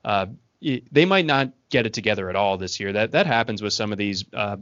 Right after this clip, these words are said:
Service Academy teams. Like, they, they have a team that's very senior laden one year. They lose a bunch of guys. They lose a bunch of, uh, production and starting, starting guys from the year before, and then they just really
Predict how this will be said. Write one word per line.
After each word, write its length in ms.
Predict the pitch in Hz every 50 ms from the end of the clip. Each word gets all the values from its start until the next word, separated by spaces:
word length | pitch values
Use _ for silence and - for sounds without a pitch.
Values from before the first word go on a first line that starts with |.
| 107 - _ _
Service 400 | - - 123 113 107 107 - -
Academy 400 | 107 - 113 104 101 101 104 98
teams. 320 | - - 107 104 101 104
Like, 100 | 104 95
they, 200 | 104 104 107 117
they 160 | - 117 110
have 160 | 113 123 117
a 40 | 117
team 300 | 117 - 139 127 120 117
that's 140 | 113 107 110
very 200 | 113 117 113 104
senior 440 | - - - 147 143 139 139 135 131
laden 480 | 123 131 131 131 131 127 127 123 123 117
one 220 | 117 120 120 120
year. 320 | 120 120 120 120 113 117 - - - _
They 120 | - 104 98
lose 260 | 101 120 123 120 117
a 60 | 120
bunch 260 | 117 123 120 110 -
of 80 | 123 107
guys. 480 | 110 110 110 110 110 110 110 107 - - - -
They 60 | 104
lose 280 | 104 101 110 120 113 117
a 20 |
bunch 300 | 104 117 113 113 110 -
of, 260 | 120 113 110 101 98 - - - - - - -
uh, 140 | - 98 95
production 640 | 95 - 117 107 123 117 117 113 - - 127 120 113
and 160 | 110 107 101
starting, 540 | - - 127 117 120 117 117 117 120 - -
starting 560 | - - 127 120 120 117 117 117 120 - - - -
guys 320 | 131 120 117 117 120 117
from 180 | - - 117 110
the 80 | 110
year 160 | 110 113 113 107
before, 460 | 101 - - - 120 117 117 113 107
and 160 | 107 107 107
then 100 | 107 107
they 100 | 107 107
just 200 | 98 104 98 -
really 500 | 107 107 110 117 117 113 113 110 107